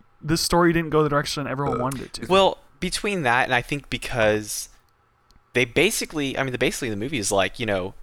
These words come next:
Speaker 3: the legacy, the legend of the Jedi is no more. Like, what you have always known the Jedi to be is no more. Like, you know what I'm saying? They kinda, like,
Speaker 1: Yeah, they didn't,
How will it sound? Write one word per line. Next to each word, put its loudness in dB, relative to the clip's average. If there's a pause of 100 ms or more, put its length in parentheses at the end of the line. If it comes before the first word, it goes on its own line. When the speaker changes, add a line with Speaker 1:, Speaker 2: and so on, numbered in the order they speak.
(180)
Speaker 3:
the 4
legacy, 0
the -4
legend 0
of -2
the -4
Jedi 2
is -4
no -2
more. 0
Like, -4 (240)
what 2
you -6
have -2
always -2
known -2
the -6
Jedi 2
to -6
be -4
is -8
no -2
more. -2
Like, 0
you 0
know 4
what 0
I'm 0
saying? 0
They -2
kinda, -2
like, -2 (460)
Speaker 1:
Yeah, 6
they 2
didn't, 8